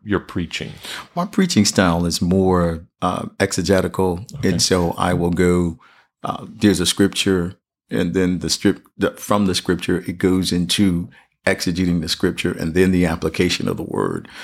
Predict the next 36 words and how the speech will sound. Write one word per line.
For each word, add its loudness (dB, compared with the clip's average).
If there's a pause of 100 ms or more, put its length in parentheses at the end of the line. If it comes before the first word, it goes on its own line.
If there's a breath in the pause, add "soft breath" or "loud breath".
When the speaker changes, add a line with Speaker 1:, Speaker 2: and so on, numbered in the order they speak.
(140 loud breath)
Speaker 2:
so 2
that, 0
um, -8 (560)
you've 2
got 0
something 0
that -4
you -4
can -6
take 0
home -4
with -8
you. -14 (360 loud breath)
Speaker 1:
Right. -16
Speaker 2:
Um, -6 (280)
I, 0 (580)
in 4
seminary, 2
it, -8 (100)
it 0 (380)
just 0
dawned 4
on 2
me -2
as 0
they 0
kept -4
teaching -2
and -8
trying -2
to -8
pound -2
it -2
into 0
our 0
heads. 0